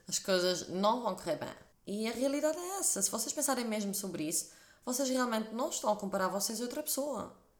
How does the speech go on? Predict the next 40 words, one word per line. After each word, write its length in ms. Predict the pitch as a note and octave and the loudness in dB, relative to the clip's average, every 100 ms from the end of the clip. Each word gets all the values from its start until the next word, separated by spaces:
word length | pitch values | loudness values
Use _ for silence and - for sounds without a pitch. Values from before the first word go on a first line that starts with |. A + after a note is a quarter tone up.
| _ _ A3 | _ _ -6
Vocês 260 | G#3+ A3 | -2 -2
estão 140 | - A3 | 0 -2
a 40 | |
comparar 280 | A3 G#3 G#3 | 0 4 4
a 60 | |
ideia 440 | G3+ D3+ G#3 F4 F4+ | 4 2 0 0 -2
que 80 | - | -4
vocês 300 | G3 F3 - | -2 -2 -2
têm 180 | D#3 | -2
de 80 | D3 | -4
vocês. 640 | D3 D3 - - - - - - | -4 -2 -2 -4 -8 -8 -16 -6
E 100 | D#3+ | 2
a 80 | D#3+ | 2
ideia 380 | D3+ F#3 F#3+ E3+ | 4 6 6 6
que 80 | D#3+ | 2
vocês 320 | D#3 E3 - | 0 0 -2
têm 220 | - D#3 | -2 -2
de 60 | D3 | -2
vocês 680 | E3 - - G#3 - - - | 0 0 0 -2 -4 -8 0
é 140 | F3 G3+ | 4 4
isso 240 | A3 B3 | 4 0
mesmo. 420 | C#4 F#3 C#3+ E2+ - _ _ _ - | 0 -2 -4 -12 -16 _ _ _ -4
É 80 | D3+ | 0
uma 140 | E3+ | 0
ideia. 440 | F#3 G3+ E3 D3 - - _ | 2 2 2 -2 -6 -16 _
Aí 260 | C#3+ D3 D3+ | -6 -2 2
há 80 | D#3+ | 2
uma 120 | D#3+ | 2
diferença 460 | D#3+ D#3+ E3 D#3 D#3+ | 0 -2 -2 -2 -4
entre 140 | D3+ | -6
uma 140 | D3+ D3+ | -4 0
ideia 480 | E3 G3+ G3+ G3 | 4 4 4 0
e 80 | D#3+ | -4
quem 180 | D#3+ D3+ | -4 -2
somos. 520 | - - - - - - - | -4 -6 -10 -10 -10 -16 4
Claro 240 | F3+ F3+ F3+ | 8 8 8
que 60 | |
nos 160 | E3+ E3 | 0 0
últimos 340 | - D#3+ D#3 | -2 -2 2
anos, 480 | F3 F3+ F#3+ F#3 | 4 4 2 -2